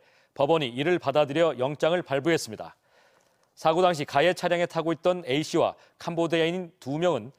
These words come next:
모두 자신이 운전하지 않았다고 진술했지만 블랙박스와 씨씨티비 등을 토대로 운전자는 A씨로 확인됐습니다. 이 년 전 지방선거에서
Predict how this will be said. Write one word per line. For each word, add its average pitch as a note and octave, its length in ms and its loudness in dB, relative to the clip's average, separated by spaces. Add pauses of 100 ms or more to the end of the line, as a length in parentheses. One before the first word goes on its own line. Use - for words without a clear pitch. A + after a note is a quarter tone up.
(200)
모두 D#3+ 220 2
자신이 C#3+ 340 -2
운전하지 D#3 480 2
않았다고 D3+ 460 2
진술했지만 D3 680 -4 (360)
블랙박스와 D#3+ 640 0 (240)
씨씨티비 F#3+ 640 -4
등을 F3 160 -2
토대로 D3+ 400 -2 (180)
운전자는 D3+ 600 0 (260)
A씨로 D#3 560 0
확인됐습니다. E3 720 -6 (3000)
이 E3+ 160 -2
년 G3+ 180 2
전 A3+ 200 2
지방선거에서 F3+ 1000 0